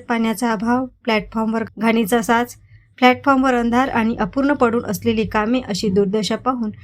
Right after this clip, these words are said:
प्रवाशांना धक्का बसतो. महिलांसाठी तर ही परिस्थिती आणखी भयावह आहे. रात्री उशिरा प्रवास करणाऱ्या प्रवाशांच्या सुरक्षेची जबाबदारी कोण घेणार, असा सवाल समिती सदस्यांनी थेट खासदारांपुढे ठेवला.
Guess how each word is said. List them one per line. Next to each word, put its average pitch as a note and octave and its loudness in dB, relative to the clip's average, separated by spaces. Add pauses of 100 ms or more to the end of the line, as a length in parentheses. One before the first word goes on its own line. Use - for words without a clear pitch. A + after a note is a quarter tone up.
(200)
प्रवाशांना C#4+ 4
धक्का G#3+ -2
बसतो. G#3 -8
महिलांसाठी A#3 -2
तर C4+ 2
ही C4 2 (160)
परिस्थिती A#3 -6
आणखी A3+ -2
भयावह A3 -2
आहे. G3+ 0 (580)
रात्री B3+ 4
उशिरा C#4+ 0
प्रवास B3 0
करणाऱ्या B3 2
प्रवाशांच्या A3 -2
सुरक्षेची G#3+ -4
जबाबदारी G#3+ 0
कोण C#4 0
घेणार, A#3+ 0
असा G3+ -6
सवाल A#3 0 (380)
समिती D4 2
सदस्यांनी A#3 0
थेट A3 -2 (120)
खासदारांपुढे B3 -2
ठेवला. G#3 -6